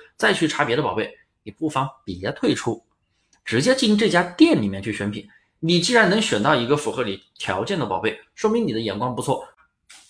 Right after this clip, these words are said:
那是不是能说明卖家更优秀呢？因为他选到了这个宝贝，提前做了，然后后面才被你选到。所以呢，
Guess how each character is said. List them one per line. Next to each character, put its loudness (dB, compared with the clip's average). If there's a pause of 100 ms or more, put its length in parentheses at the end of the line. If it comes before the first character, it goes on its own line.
(220)
那 6
是 2
不 2
是 2
能 4
说 2
明 0
卖 2
家 4
更 0
优 0
秀 0
呢？ -4 (340)
因 6
为 6
他 -6
选 -6
到 0
了 -6 (640)
这 -2
个 0
宝 -2
贝， -8 (680)
提 -8
前 -4
做 4
了， -2
然 -2
后 -4
后 -2
面 -4
才 -6
被 -2
你 -4
选 -8
到。 -8 (300)
所 6
以 8
呢， 6